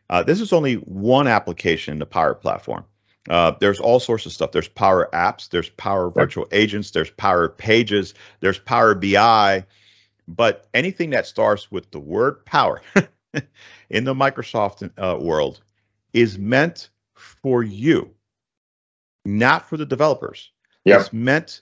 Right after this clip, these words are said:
Speaker 1: it's meant for the information worker. It's meant for you to make your life and your workflows a lot more efficient. Um, and I'm telling you,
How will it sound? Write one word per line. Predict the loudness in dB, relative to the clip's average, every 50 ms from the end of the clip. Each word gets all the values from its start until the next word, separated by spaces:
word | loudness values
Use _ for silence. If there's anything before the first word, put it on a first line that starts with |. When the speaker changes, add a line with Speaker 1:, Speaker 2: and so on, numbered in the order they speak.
| -4
Speaker 1:
it's | -4 -4 -4 -4 -6
meant | -2 0 0 -2 -2
for | _ _ _ -2 -2 -2
the | 0 0 0
information | -2 -2 -2 -6 -8 -6 -4 -2 -2 -2 -2 -4 -8 -6 -4
worker. | 0 2 2 2 2 0 -6 -6 -6 -8 _ -20 _ _ _
It's | -6 -6 -4 -2
meant | -2 -2 -2
for | -2 -6 -4 -2
you | -2 -2 -2 0 4 6 6 6 6 4 -2 -8 _ _ _ _ _
to | -8 -4 -2 0
make | 2 4 4 4 2 0 -4
your | -14 -10 -8 -2 4 6 8 8 8 8 6
life | 6 4 4 4 2 2 0 -4 -10 _ _ _ _ _ _ _ _ _ _ _ _ _ _ _ _
and | -4 -4 -2 -2 -4
your | -4 -2 0 2 2 4 2 0 -2 -6 _ _ _ _ _ -18
workflows | -10 -2 4 4 4 4 4 -2 _ 0 2 2 2 2 0 -4 -8 -14 -20 _ _ _ _ _ -4
a | -4 -2
lot | 0 2 0 0 0 -2
more | -8 -8 -8
efficient. | -8 -8 _ _ -6 -6 -6 -6 -10 -14 -16 -20 -20 _ _ _ _ _ _ _ _ _ -8
Um, | -4 -2 -2 -2 -2 -2 -2 -4 -6 -8 -12 _ _
and | -4 -2 0 0 -2 -2 -6 _ _ _ -16
I'm | -14 -14 -10
telling | -4 -2 -2 0 0 -2 -2
you, | -4 -4 -6